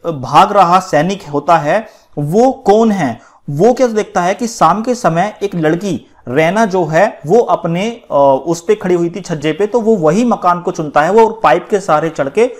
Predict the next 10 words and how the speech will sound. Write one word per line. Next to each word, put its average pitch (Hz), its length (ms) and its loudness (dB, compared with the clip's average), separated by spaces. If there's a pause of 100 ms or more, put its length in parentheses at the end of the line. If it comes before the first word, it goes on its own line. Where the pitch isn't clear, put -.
(220)
उसके 202 260 0
कमरे 165 380 -2
तक 165 120 -2
पहुंच 131 360 -6
जाता 120 240 0
है। 117 240 -6 (280)
अब 185 160 2
दोस्तों 202 280 0
जैसे 165 340 -2
ही 202 400 -2